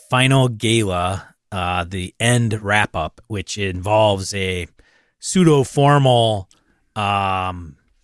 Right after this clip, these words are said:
banquet and silent auction. And, I mean, you know, Brett, I gotta say, at one of the silent auctions,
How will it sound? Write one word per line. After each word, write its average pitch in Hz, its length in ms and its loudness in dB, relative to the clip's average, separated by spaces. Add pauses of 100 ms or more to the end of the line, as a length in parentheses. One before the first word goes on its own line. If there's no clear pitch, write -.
(160)
banquet 117 760 -4 (120)
and 98 560 -6
silent 120 440 0
auction. 104 840 -2
And, 98 480 -4 (600)
I 135 40 -6
mean, 123 320 0 (220)
you 143 140 0
know, 151 160 4
Brett, 117 400 -2
I 120 80 -4
gotta 131 220 0
say, 104 560 -4 (1160)
at 123 280 -2
one 143 180 4
of 160 60 4
the 151 80 2
silent 131 320 0
auctions, 107 680 -6